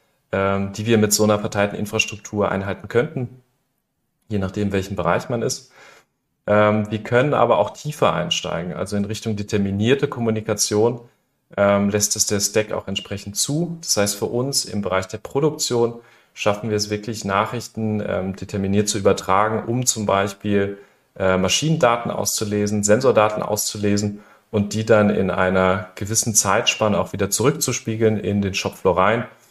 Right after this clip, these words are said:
wo wir dann Prozessparameter einstellen können.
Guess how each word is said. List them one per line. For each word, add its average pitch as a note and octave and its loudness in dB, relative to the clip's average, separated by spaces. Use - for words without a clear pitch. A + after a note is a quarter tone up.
wo G#2 4
wir A2 8
dann G2+ 4
Prozessparameter F#2 0
einstellen - -8
können. - -16